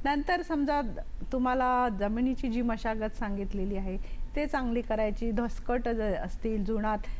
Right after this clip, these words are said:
कारण त्याच्यामध्ये सुप्त अवस्थेत बुरज-, बुरशी आणि जीवाणू राहतात. त्यानंतर जे काय आपलं बांध बंदिस्ती आहे, बांधावर काय होतं की ही जी बुरशी बा-, बांधावरच्या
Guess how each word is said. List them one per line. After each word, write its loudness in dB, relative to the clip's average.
कारण 2
त्याच्यामध्ये 2
सुप्त -2
अवस्थेत 0
बुरज-, 0
बुरशी 0
आणि 2
जीवाणू 0
राहतात. 0
त्यानंतर 2
जे -2
काय 0
आपलं 0
बांध 2
बंदिस्ती 0
आहे, 0
बांधावर 2
काय 0
होतं -2
की 2
ही 2
जी 2
बुरशी 0
बा-, 0
बांधावरच्या 2